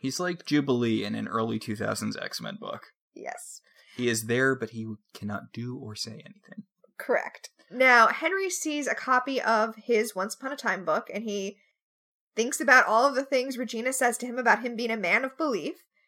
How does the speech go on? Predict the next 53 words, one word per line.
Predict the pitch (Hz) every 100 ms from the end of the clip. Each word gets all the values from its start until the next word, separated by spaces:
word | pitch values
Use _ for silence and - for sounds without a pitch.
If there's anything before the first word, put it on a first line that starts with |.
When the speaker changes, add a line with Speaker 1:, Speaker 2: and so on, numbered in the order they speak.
| _ _
Speaker 2:
So | - 226
he | 247 302
tells | 320 320
the | 311
doctor, | 269 240 247 - 247 302 - _ _
"By | 196 220
the | 220
way, | 202 190
Jacinda | 196 196 214 202 -
and | 190
Nick | 180 165
are | 185
gone | 160 117
at | 98
this | -
point. | - 139 - _ _ 254
They've | 208 202
gone | 202 170
off | 202
to | 214
be |
tested." | 226 196 - 220 _ _ _ _ -
he | 330
tells | 349 370 370
the | 320
doctor | 277 254 262 262
that | 226 196
he | -
wants | 330 320 311
to | -
be | 277
tested | - 226 - 240 -
too. | 214 175 196 -
Even | 285 359
though | 359
he's | 330
on | 262
a | 214
blood | 285 330 330
relation | 330 320 320 - 302
and | 233
there's, | 226 214
like, | 233
a | 208
one | 220 277
in | 302
a | 277
million | 254 208 180
chance | 202 294 285 285 -
that | 175
he's | - 240 240 214
a |
match, | 180 254 262 - -